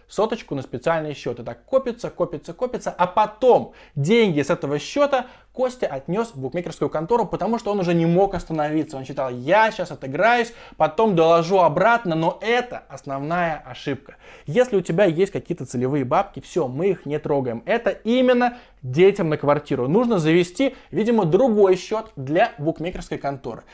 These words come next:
Вот, допустим, ты себе позволяешь проиграть пять тысяч рублей в месяц. Или просто играть на эти пять тысяч. Ты кладёшь их туда, и дальше, если ты всё просадил, извини, пожалуйста, жди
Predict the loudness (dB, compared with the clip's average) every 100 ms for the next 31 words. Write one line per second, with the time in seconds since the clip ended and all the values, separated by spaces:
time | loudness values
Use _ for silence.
0 | -6 -4 -2 -4 -4 -4 -2 -2 -4 0
1 | 2 2 -2 -6 -20 -4 2 4 4 2
2 | 0 -4 -20 _ 2 4 4 0 -12 -10
3 | -10 -8 -8 -4 -2 -4 -4 -8 -10 -6
4 | -4 -2 -4 -4 0 2 2 0 -8 -8
5 | -6 -6 -8 -12 -16 -20 -16 -6 -2 0
6 | 0 0 -4 -4 2 2 0 -4 -2 -2
7 | -2 -6 -4 -6 -6 -6 -6 -10 -10 -10
8 | -8 -4 -2 -4 -6 -14 -12 -8 -6 -4
9 | -2 -2 -4 -6 -4 -4